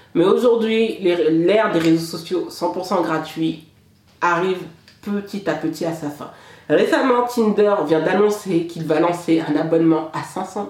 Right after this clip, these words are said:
dollars par mois. Donc Tinder, en fait,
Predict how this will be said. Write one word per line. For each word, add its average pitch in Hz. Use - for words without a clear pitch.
dollars 160
par -
mois. 160
Donc 160
Tinder, 220
en 185
fait, 220